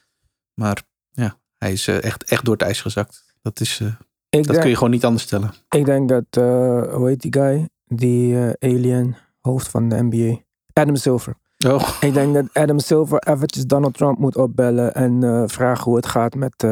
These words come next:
Speaker 2: tamperen met votes en zo. Want we kunnen nu niet met een All-N B A team uit gaan komen waar Donovan Mitchell de s-,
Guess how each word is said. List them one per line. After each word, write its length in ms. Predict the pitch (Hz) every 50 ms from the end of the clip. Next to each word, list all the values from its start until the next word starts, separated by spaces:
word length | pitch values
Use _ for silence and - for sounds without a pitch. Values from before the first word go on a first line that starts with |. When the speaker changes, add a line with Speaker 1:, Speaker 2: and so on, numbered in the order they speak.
| 110 -
Speaker 2:
tamperen 440 | - 123 120 120 113 - 123 120 113
met 160 | 113 107 -
votes 360 | - 135 120 117 123 - -
en 120 | 107 104 98
zo. 280 | 92 98 104 135 175 - _ _ _ _ _ _ _ _ _ _
Want 200 | - 104 117 113
we 100 | 120 113
kunnen 260 | - 117 113 117 113
nu 160 | 113 117 120
niet 200 | 123 123 127 127
met 180 | - 131 123 -
een 100 | 127 117
All-N 380 | - 120 120 120 113 120 117 117
B 40 | 113
A 200 | 117 117 113 107 -
team 180 | 110 110 101
uit 200 | - 95 95 -
gaan 160 | - 98 101
komen 320 | - - 92 95 101 95 95
waar 120 | 104 101
Donovan 380 | 120 95 98 101 - - - -
Mitchell 300 | 98 98 - - - -
de 80 | -
s-, 120 | 101 -